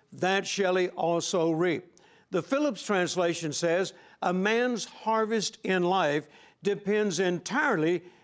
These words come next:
upon the seeds which he sows." You know, I like to say it this way.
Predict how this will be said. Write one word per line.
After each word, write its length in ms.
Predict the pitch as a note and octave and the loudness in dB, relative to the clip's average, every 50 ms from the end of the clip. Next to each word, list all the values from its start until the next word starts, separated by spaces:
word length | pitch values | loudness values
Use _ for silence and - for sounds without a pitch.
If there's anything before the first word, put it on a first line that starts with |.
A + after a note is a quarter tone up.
| _ | _
upon 400 | - G3 F3+ - F#3+ F3 E3+ E3+ | -4 -4 -2 0 0 0 2 2
the 120 | D#3+ D#3 D3 | 2 0 2
seeds 640 | - - - B3 A3+ G3 F3 F3 F3+ E3 C#3+ - - _ _ _ _ - | 2 2 2 2 2 2 2 2 0 -2 -4 -8 -10 _ _ _ _ -4
which 240 | D#3+ E3 D#3+ - - | -2 -2 -2 -2 -2
he 200 | E3+ F#3+ F#3 F3+ | 0 0 2 2
sows." 580 | - - G3+ F3 D#3 B2+ - - - - - _ _ _ _ _ _ _ | 2 2 2 2 0 -2 -4 -10 -16 -16 -18 _ _ _ _ _ _ _
You 100 | - F3+ | -2 0
know, 100 | G3+ G#3+ | 2 2
I 80 | G#3 G#3 | 2 2
like 180 | G#3+ A3 G#3+ E3+ | 2 2 0 0
to 60 | - | 0
say 160 | - A3 G#3 | 0 0 0
it 100 | G3 G3+ | 0 0
this 220 | A#3+ A#3+ A3+ - | 0 -2 0 0
way. 240 | F3+ G3 D#3 A#2 - | 0 -2 -2 -2 -6